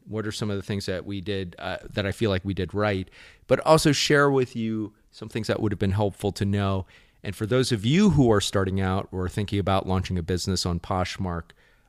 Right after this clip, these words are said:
uh, what are some things that might be helpful to you? And I'm gonna break this up really into two categories. So the first half of the episode, we're gonna go over the basics. What are some things that we would do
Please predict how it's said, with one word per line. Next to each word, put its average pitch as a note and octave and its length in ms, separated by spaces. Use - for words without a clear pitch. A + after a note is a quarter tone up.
uh, E2+ 200
what B2+ 260
are D3+ 60
some C3+ 180
things A#2 180
that G#2 140
might F#2 160
be F#2+ 100
helpful F2+ 320
to - 140
you? E2 160
And G2+ 100
I'm A#2 100
gonna F3 160
break B2 260
this - 340
up G2+ 240
really G#2+ 380
into G2 180
two G2+ 220
categories. E2+ 800
So F#2+ 400
the G2+ 160
first G3 320
half C3 240
of A2+ 40
the A2 120
episode, G2+ 340
we're G#2 120
gonna G2 120
go G#2 160
over F#2 180
the E2+ 120
basics. - 580
What B2 200
are C3+ 60
some B2 180
things A#2 220
that A2+ 200
we G#2+ 200
would G2+ 180
do G2+ 440